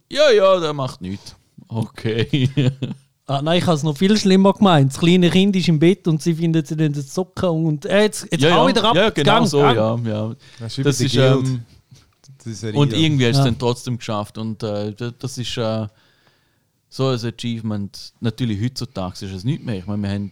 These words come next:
Speaker 1: ähm, nachher noch weit und lang, äh, geradet. Ähm, aber das ist nur, wenn, wenn das erste Mal in dieser Grösse, ähm,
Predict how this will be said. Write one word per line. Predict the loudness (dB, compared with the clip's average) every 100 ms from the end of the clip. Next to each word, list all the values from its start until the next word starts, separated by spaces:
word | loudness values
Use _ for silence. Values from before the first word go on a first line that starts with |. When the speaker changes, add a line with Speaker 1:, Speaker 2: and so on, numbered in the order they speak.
| -10
Speaker 1:
ähm, | -8 -8 -8 -8 -6
nachher | -8 -8 -8
noch | -6 -6 -6
weit | -8 -10
und | -10
lang, | -8 -6 -6 -6
äh, | -6 -8 -10
geradet. | -10 -10 -8 -12 -10
Ähm, | -10 -8 -10 -14 _ _ _ _ _ _ _ _ _ _ -12
aber | -8
das | -6
ist | -8 -6
nur, | -4 -4
wenn, | -6 -8
wenn | -8
das | -6
erste | -4 -6 -4
Mal | -4 -4
in |
dieser | -6 -8
Grösse, | -10 _ -4 -2 -2 -6 -10
ähm, | -8 -8 -8 -8